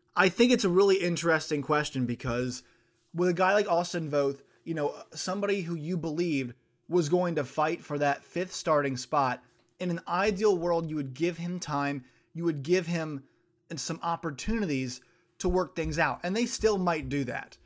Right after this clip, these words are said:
But the problem has become that if the Nationals want to be competitive in this season, and obviously they do. You know, they're not, they're not too far out of things. It's getting late early per se, but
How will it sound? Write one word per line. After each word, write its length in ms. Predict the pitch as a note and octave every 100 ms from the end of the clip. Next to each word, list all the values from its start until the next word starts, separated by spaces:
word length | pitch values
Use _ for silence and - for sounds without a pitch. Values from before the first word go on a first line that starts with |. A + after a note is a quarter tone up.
| _ _ _ _ -
But 500 | C3+ F#3 F3+ C3 -
the 80 | D3+
problem 440 | - F3+ G3+ G3+
has 160 | F#3+ E3+
become 440 | D#3+ - E3+ D3+
that 120 | C#3
if 100 | C3
the 80 | B2+
Nationals 640 | C#3+ D#3+ E3+ F3+ E3+ D#3+ - _ _ _
want 320 | C3+ D3+ F#3+ F#3
to 100 | F3+
be 140 | G3
competitive 580 | F3+ F3 E3+ F#3 F3 D3+
in 100 | D3
this 140 | C#3
season, 340 | D3+ E3+ C#3 C3
and 120 | B2 - _ -
obviously 540 | D#3 E3 E3+ - D#3+
they 160 | C#3+ C3+
do. 360 | C3 D3+ B2 B2
You 100 | C3+
know, 40 |
they're 100 | C3
not, 260 | C#3+ D3+ D3+
they're 100 | D#3
not 260 | D#3 D#3 - _
too 240 | - - F#3
far 180 | D#3+ D3+
out 160 | D3+
of 120 | C#3
things. 340 | - A#2+ B2 B2 _ -
It's 180 | F#3 D3+
getting 360 | D#3+ G3+ F#3+ F3+
late 220 | F3+ F3
early 340 | E3+ E3 F#3
per 220 | F#3+ F#3+ F3+
se, 320 | - F#3+ G3
but 420 | D3 D#3+ D3+